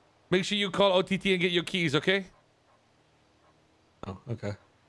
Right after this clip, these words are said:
Speaker 1: All right, make sure you call him. He'll
Speaker 2: But
Speaker 1: be
Speaker 2: I don't
Speaker 1: around
Speaker 2: want a
Speaker 1: later.
Speaker 2: key.
Speaker 1: If you don't want a key, well,
Speaker 2: I
Speaker 1: technically
Speaker 2: have
Speaker 1: we
Speaker 2: P T S D from keys 'cause that little fucking rat over there, they fucking put a key in my fucking pocket when I went to go to sleep, and I spent an hour trying to work out what the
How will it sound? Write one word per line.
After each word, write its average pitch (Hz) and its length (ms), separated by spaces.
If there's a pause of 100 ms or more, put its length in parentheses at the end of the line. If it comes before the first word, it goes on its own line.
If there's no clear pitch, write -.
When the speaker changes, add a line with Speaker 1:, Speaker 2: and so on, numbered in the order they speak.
(180)
Speaker 1:
All 127 80
right, 120 100
make 131 120
sure 175 80
you 170 60
call 175 220
him. 175 80
He'll 160 120
Speaker 2:
But 170 80
Speaker 1:
be 202 60
Speaker 2:
I - 40
don't 156 80
Speaker 1:
around 156 160
Speaker 2:
want - 20
a 156 40
Speaker 1:
later. 123 220
Speaker 2:
key. - 40 (1160)
Speaker 1:
If - 60
you 147 60
don't 180 120
want 196 120
a - 40
key, 165 480 (440)
well, 151 140
Speaker 2:
I - 40
Speaker 1:
technically 151 240
Speaker 2:
have 233 100
Speaker 1:
we 139 160
Speaker 2:
P 220 60
T 190 180
S 160 120
D 175 180
from 156 180
keys 156 320
'cause 143 180
that 156 180
little 165 160
fucking 135 440 (340)
rat 135 420
over 170 280
there, 147 420 (560)
they 127 120
fucking 135 400
put 151 160
a 127 40
key 185 260
in 160 80
my 131 120
fucking 123 360
pocket 139 320
when 127 140
I 127 40
went 131 220
to 131 60
go 117 160
to 110 80
sleep, 135 420 (300)
and 123 60
I 123 40
spent 143 220
an 131 200
hour 165 280
trying 139 240
to 123 40
work 143 300
out 127 160
what 147 180
the - 80